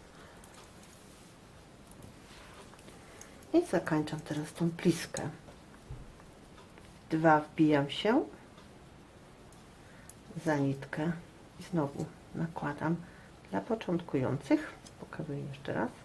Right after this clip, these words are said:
Nakładam i już tak robię do końca. I zakończam. I proszę zobaczyć, musimy tutaj tylko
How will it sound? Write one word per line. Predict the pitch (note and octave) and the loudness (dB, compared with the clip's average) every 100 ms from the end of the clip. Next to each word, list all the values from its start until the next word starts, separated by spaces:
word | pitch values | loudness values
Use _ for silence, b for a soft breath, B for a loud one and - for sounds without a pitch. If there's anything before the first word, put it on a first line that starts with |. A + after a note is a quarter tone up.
| - - - b b b b b - - | -20 -20 -20 b b b b b -20 -18
Nakładam | - - A3 A3 A#3 A#3 A#3 - - - - - - - - - - - - - - - - - - - - - - - - - | -12 -6 -4 0 0 0 -4 -14 -20 -20 -20 -20 -20 -20 -20 -20 -20 -20 -20 -20 -20 -20 -20 -20 -20 -20 -20 -20 -20 -20 -20 2
i | G4 | 8
już | F4 A#3+ - | 10 8 4
tak | D#3+ - | 2 4
robię | C3+ C3 C#3 C#3+ - - - - | 2 2 0 -4 -10 -20 -14 -12
do | |
końca. | - - - - - - - - - - - - - - - - - - - - - - - - - | -8 -8 -10 -14 -12 -12 -16 -20 -20 -20 -20 -20 -20 -20 -20 -20 -20 -20 -20 -20 -20 -20 -20 -16 -4
I | |
zakończam. | A#3 - - - - - - - - - - - - - - - - - - - - - - - - - - | -4 -4 -10 -10 -10 -10 -10 -12 -14 2 2 2 -10 -20 -20 -8 -4 -4 -6 -12 -14 -14 -20 -20 -20 -18 4
I | D#4+ E4 - - - - - | 6 6 0 -20 -20 -20 -6
proszę | F3 E3 C#3+ | -2 -2 0
zobaczyć, | E3 E3 F#3+ - F#3+ - - B B B - | 2 6 6 4 -6 -8 -18 B B B 4
musimy | E4+ D4+ G3+ F#3+ | 6 6 6 6
tutaj | F3+ - E3 E3 | 6 4 6 6
tylko | E3 D#3+ - D3+ | 6 2 6 6